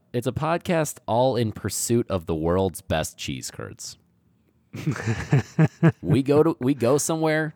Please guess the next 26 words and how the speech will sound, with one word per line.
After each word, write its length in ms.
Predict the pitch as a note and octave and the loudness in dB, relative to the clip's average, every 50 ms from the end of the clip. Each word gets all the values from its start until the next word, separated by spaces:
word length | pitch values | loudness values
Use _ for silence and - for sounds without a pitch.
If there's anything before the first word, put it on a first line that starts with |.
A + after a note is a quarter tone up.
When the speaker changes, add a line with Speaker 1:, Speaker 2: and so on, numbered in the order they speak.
| _ - | _ -6
Speaker 1:
we 180 | - F2+ F#2+ | -2 -2 -2
try 400 | F#2+ - - A2 G#2+ A2+ B2 C#3+ | -2 0 2 2 4 4 4 2
their 120 | C#3 D3+ C#3 | 2 0 0
cheese 300 | - - C3 B2+ A#2 - | 0 0 0 0 0 0
curds, 540 | - - A#2 A#2 A#2 A#2 A2 - - - - _ _ _ _ _ _ _ _ _ _ _ | 2 2 4 4 4 2 0 -6 -10 -12 -18 _ _ _ _ _ _ _ _ _ _ _
we 200 | - F2+ F#2 F#2 | 0 2 4 4
rate 320 | F2+ F2 F#2+ G2+ A#2 B2 | 6 4 4 4 4 6
'em, 240 | B2+ C3 C3+ C3+ C3 - _ _ - | 6 4 4 2 -2 -6 _ _ -6
we 200 | - F2+ F#2 F2+ | -2 0 2 2
rank 400 | F2+ F2+ F#2+ G2 A2 A#2+ A#2 - | 4 4 2 2 2 2 2 2
'em 140 | C3 C3 B2 | 2 4 4
in 80 | A2 | 2
our 120 | G#2 G2+ G2 | 2 0 0
all-time 640 | F#2 E2+ F2 - G2 A#2 - - B2 C3 C#3 C#3 | 0 -2 -2 -2 -2 -4 -2 -2 -2 -2 -2 0
list, 440 | B2+ A2+ A2+ A2+ A2+ - - - - - _ _ _ _ _ _ | 0 2 2 2 0 -2 -8 -12 -18 -20 _ _ _ _ _ _
and 140 | - F2 F2+ F#2 | -6 -2 -2 -2
eventually, 680 | E2+ D#2+ A#2 B2 C#3+ C#3 - D3+ C#3 C#3 C#3 C#3 C#3 C3+ | 0 0 0 0 2 0 0 0 0 2 2 0 0 0
when 180 | - G#2 F#2+ | 0 0 2
we've 220 | F#2+ G2+ G#2+ G2 F#2+ | 2 2 0 0 -2
decided 560 | G2+ F2+ - - - B2 A#2 B2 B2 B2 - | -4 -4 -2 2 2 4 4 4 2 0 -2
we 140 | F2+ E2+ E2 | 0 -2 -2
found 460 | - - - G#2 A2 A#2 B2+ C3 C3+ | 0 -2 -2 0 2 2 2 0 0
the 160 | A#2+ G2 E2 | -2 -4 -4
perfect 560 | - - - - A2+ B2 B2 - B2+ B2 - | -6 -6 -2 0 0 0 2 0 -2 -4 -2
cheese 320 | - - B2+ B2 B2+ B2+ - | -4 -4 -2 -2 -2 -4 -2
curds, 480 | - - C3+ C#3 C#3 C#3 - - - | 0 2 2 2 0 -2 -6 -10 -12